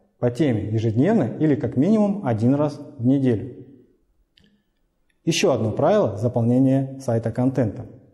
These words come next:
Информация, содержащаяся на сайте, должна быть изложена в лёгкой и доступной форме, чтобы не только поднять индекс сайта,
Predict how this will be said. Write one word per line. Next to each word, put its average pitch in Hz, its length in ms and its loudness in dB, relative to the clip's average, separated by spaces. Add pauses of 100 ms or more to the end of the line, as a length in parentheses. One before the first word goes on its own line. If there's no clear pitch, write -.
Информация, 131 560 0
содержащаяся 113 640 -2
на 110 120 -4
сайте, 208 560 -2 (220)
должна 123 340 2
быть 110 180 -4
изложена 113 480 0
в 95 80 -8
лёгкой 202 340 0
и 208 140 -4
доступной 170 460 0
форме, 123 400 -4
чтобы 123 280 -2
не 120 120 0
только 226 320 0
поднять 202 720 -2
индекс 196 380 2
сайта, 185 380 -2